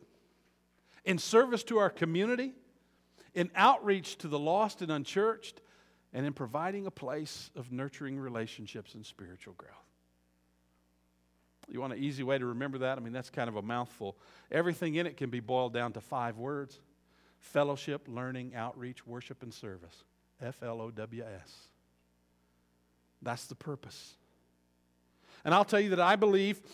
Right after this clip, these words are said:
that every, every principle, every concept,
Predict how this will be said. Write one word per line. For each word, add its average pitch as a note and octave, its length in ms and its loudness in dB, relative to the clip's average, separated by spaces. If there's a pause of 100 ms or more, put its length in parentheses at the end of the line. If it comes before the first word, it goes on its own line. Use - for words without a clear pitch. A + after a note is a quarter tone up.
(140)
that F3 180 8
every, A3 440 6 (200)
every A3+ 240 6
principle, F#3+ 600 2 (160)
every G3+ 260 8
concept, G3+ 720 2